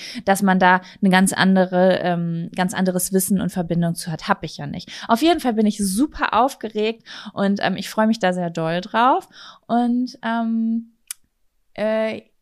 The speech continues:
ja, und ich fand das irgendwie cool, weil, ähm, ich hab ja in der letzten Folge erzählt, dass wir unsere Wohnung gekündigt haben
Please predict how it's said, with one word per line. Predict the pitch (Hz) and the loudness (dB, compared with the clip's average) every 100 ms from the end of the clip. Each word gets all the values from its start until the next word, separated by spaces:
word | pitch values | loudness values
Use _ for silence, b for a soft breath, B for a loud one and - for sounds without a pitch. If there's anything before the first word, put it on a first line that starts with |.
| _ _ _ 220 | _ _ _ -4
ja, | 349 247 196 | 4 6 4
und | - 208 - | 2 -4 -4
ich | - | -4
fand | 247 | -4
das | 240 | -4
irgendwie | - 233 208 - | -4 -4 -6 -2
cool, | 302 240 | 0 4
weil, | 240 294 254 277 - | 4 6 4 4 0
ähm, | - 214 214 214 214 208 208 | 0 2 4 2 2 0 -2
ich | 240 | -4
hab | 233 | -2
ja | 233 | -2
in | 208 | 0
der | 208 | 2
letzten | 202 - 196 | 2 -2 -6
Folge | - 190 185 | -2 0 0
erzählt, | - - 180 170 | -6 -4 -4 -4
dass | 175 - | -8 -6
wir | 180 | -6
unsere | 175 175 170 156 | -4 -4 -6 -8
Wohnung | 151 156 160 | -6 -4 -2
gekündigt | 175 185 233 220 240 240 247 | -4 -2 2 4 2 -2 -2
haben | 240 285 | 0 -2